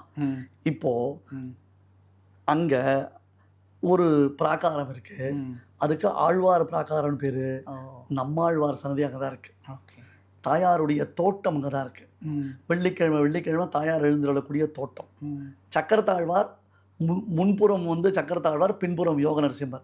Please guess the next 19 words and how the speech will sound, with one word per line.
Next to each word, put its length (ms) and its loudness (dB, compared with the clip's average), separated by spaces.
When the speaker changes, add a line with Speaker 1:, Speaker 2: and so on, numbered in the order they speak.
Speaker 1:
ம். 160 -10
Speaker 2:
கிழக்கு 380 2
பார்த்த 280 2
சக்கரத்தாழ்வார், 680 0
யோக 240 4
நரசிம்மர் 480 0
குளத்தை 360 2
பார்த்திருப்பார். 640 -2
Speaker 1:
ம். 180 -8
Speaker 2:
குளத்துக்கு 440 4
நடுவுல 140 6
நீராழி 340 2
மண்டபம், 320 0
அது 220 2
பக்கத்துலயே 540 2
அத்திவரதருடைய 580 2
மண்டபம் 360 -2
இருக்கு. 400 -6
Speaker 1:
ம். 160 -12